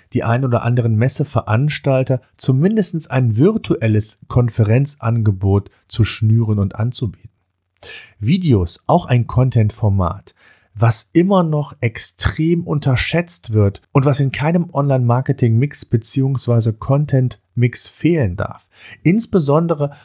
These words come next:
auch die Kombination von Video, Text und Bild funktioniert hervorragend und sollte man unbedingt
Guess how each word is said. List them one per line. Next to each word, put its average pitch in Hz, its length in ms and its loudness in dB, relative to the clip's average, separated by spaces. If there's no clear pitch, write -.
auch 139 220 2
die - 180 -6
Kombination 139 1000 0
von 107 400 2
Video, 131 460 0
Text - 520 -6
und 123 300 -2
Bild 143 340 0
funktioniert 120 840 0
hervorragend - 800 0
und 104 140 -2
sollte 113 280 0
man 104 200 0
unbedingt 143 720 0